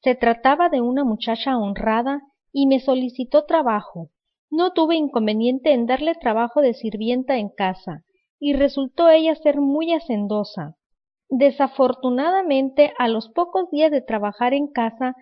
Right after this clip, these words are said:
se presentaron una serie de fenómenos psíquicos extraordinarios,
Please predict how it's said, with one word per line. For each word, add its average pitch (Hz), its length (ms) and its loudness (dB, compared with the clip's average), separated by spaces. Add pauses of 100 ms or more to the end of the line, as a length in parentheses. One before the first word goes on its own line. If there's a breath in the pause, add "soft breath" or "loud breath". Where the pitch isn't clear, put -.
(220 soft breath)
se 277 240 0
presentaron 285 760 0
una 320 200 -2
serie 302 320 0
de 262 100 0
fenómenos 240 680 -4
psíquicos 294 640 -6 (300)
extraordinarios, 202 1400 -4